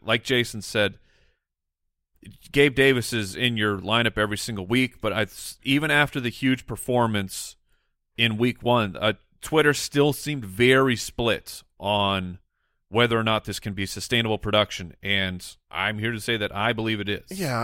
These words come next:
Speaker 2: I, I, ha-, I haven't looked this up, um, because this would be ridiculous, but I just presume right now that a, that a betting prop for him to score a touchdown is probably negative odds. <laughs> Like, at this point, you're
Speaker 1: It could
Speaker 2: not
Speaker 1: be.
Speaker 2: even, it's just assumed he gets a touchdown.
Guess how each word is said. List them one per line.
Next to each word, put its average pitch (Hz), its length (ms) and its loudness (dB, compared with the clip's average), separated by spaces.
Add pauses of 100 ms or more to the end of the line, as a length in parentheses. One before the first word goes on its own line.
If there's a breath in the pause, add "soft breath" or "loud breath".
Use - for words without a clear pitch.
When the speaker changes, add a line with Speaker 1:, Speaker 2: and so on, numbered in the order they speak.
Speaker 2:
I, 147 380 -2
I, 196 180 4
ha-, 190 220 6
I 175 120 6
haven't 147 280 4
looked 123 220 2
this 110 260 2
up, 107 400 4
um, 98 580 2 (420)
because 117 420 0
this 110 200 0
would 110 120 -4
be 107 360 -2 (160)
ridiculous, 113 680 0
but 131 240 -2
I 180 140 2
just 143 340 -4
presume 113 580 2
right 101 180 -2
now 98 280 0
that 107 140 0
a, 107 340 0
that 110 160 0
a 104 40 2
betting 131 400 2
prop 120 540 0 (300)
for 127 120 0
him 135 140 2
to 113 80 -4
score 131 320 2
a 117 40 2
touchdown 110 600 0 (320)
is - 140 -2
probably 143 320 6
negative 104 360 0
odds. - 340 -2
<laughs> - 40 0
Like, 143 180 6
at 143 80 2
this 175 160 6
point, 180 260 6
you're 165 100 8
Speaker 1:
It - 40 2
could - 60 6
Speaker 2:
not 240 100 10
Speaker 1:
be. - 80 4
Speaker 2:
even, 120 180 2 (160 loud breath)
it's 196 220 2
just - 300 0
assumed 185 640 0
he - 120 -4
gets 147 260 -8
a 143 60 -8
touchdown. 120 680 0